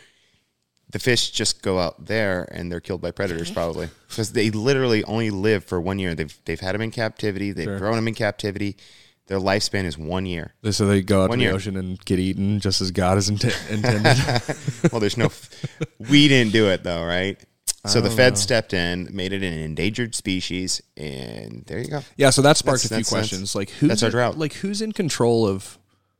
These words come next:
Speaker 2: of putting animals on the endangered species list,
Speaker 1: The
Speaker 2: right? Like,
Speaker 1: feds.
Speaker 2: there's
Speaker 1: I, I, I'm sure the state has a lot to say about it, though.
Speaker 2: I'd be interested to learn a little bit more about that, but, um,
Speaker 1: I don't know. I, I thought the story was pretty funny. Um,
Speaker 2: So the other thing, let's take humans out of the equation real quick.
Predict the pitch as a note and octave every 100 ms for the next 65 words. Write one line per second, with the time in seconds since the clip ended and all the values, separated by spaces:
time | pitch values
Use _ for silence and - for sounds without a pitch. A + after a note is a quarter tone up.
0 | _ - G2 - B2 G#2+ G2 F#2 - _
1 | _ G#2+ G2 F#2 F#2 F#2+ F2+ E2+ E2 D#2+
2 | D#2 - - D#2+ - - - - - F2
3 | F#2+ F2+ F2 F#2 F#2+ F#2 D3 C#3+ - B2
4 | - A#2+ A#2 - F2+ - F#2+ F2+ D#2+ D#2+
5 | D#2+ D#2 - D2 D2 D2 C#2+ D2+ C#2+ D2
6 | D2 _ G#2 G#2 G2+ G2 F#2+ F#2+ E2 D#2+
7 | E2 - - - F#2+ E2+ E2 E2+ D#2+ D#2
8 | E2 C#2+ B1+ G1+ G#1 - - - - -
9 | - - E2 D#2 F2+ - _ _ - F2
10 | D#2+ D#2 G#2+ G2 A#2+ C3+ G#2 - G2 F#2
11 | E2+ - F2 - D#2 D#2+ D#2+ - E2 D#2
12 | D#2 D3 D3+ A3 E3+ A2+ B2 - E3 C#3
13 | C#3 B2 G#2+ G2 F#2+ F#2+ F2 F2 C#2+ D#2
14 | -